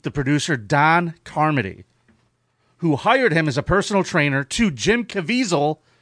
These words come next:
during the filming of the movie Angel Eyes. So this is his first foray into show business, Carl, and it goes so well that Carmody hires him again to work with Halle Berry,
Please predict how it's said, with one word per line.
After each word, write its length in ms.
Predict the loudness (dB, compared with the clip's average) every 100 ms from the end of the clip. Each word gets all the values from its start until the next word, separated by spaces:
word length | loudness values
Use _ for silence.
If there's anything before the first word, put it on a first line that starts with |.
| _ 0
during 200 | 0 0
the 60 |
filming 420 | 0 0 2 0
of 80 | 0
the 60 | 0
movie 220 | 2 2 0
Angel 340 | 0 2 0
Eyes. 320 | 0 -4 -10
So 320 | -4 -2 -2 -6 _ _ _ _ _ _ -2
this 200 | 0 0
is 140 | -2
his 160 | -2 -4
first 460 | -2 0 0 -4
foray 800 | -2 0 2 2 4 4 2 -2 -10 _ _ _ -6
into 200 | -4 -2
show 260 | 0 0
business, 380 | 0 -2 -4 -6
Carl, 320 | -2 0 0
and 100 | 0 0
it 40 |
goes 260 | 2 2 0
so 280 | -2 0 2
well 400 | 2 2 0 -6 _ _ _ _ _ _ _ _ _ _ _ _ _ -4
that 220 | -4 -2
Carmody 380 | 0 2 2 2
hires 360 | 2 2 0
him 60 | -2
again 300 | -2 -2 0
to 60 | 0
work 200 | -2 -2
with 120 | -6
Halle 340 | -2 0 0
Berry, 480 | 2 2 2 0 -6